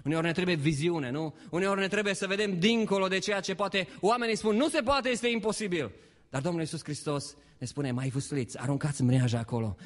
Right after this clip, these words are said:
Aveți curaj, aveți curaj." Și ce păcat și ce trist este că în loc să avem curajul acesta, în loc să avem curajul să ieșim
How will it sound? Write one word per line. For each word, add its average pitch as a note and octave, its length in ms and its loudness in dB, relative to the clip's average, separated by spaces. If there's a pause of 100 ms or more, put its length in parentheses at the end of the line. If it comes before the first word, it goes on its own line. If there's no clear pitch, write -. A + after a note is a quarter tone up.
(100)
Aveți D3+ 340 0
curaj, A#2 500 2 (220)
aveți C3 260 -4
curaj." A#2+ 500 -4 (300)
Și - 140 -8
ce G3+ 140 -4
păcat E3 360 -6
și - 100 -10
ce E3 140 -6
trist D3+ 420 -6
este G#2 400 -10 (720)
că - 100 -4
în D#3 60 2
loc G3 180 2
să - 100 -4
avem F3 260 -2
curajul E3+ 580 2
acesta, D3 300 -6
în D3 60 -4
loc F3 120 -4
să F3 100 -6
avem F#3+ 160 -4
curajul F#3+ 320 -4
să F3+ 140 -4
ieșim G#3+ 500 2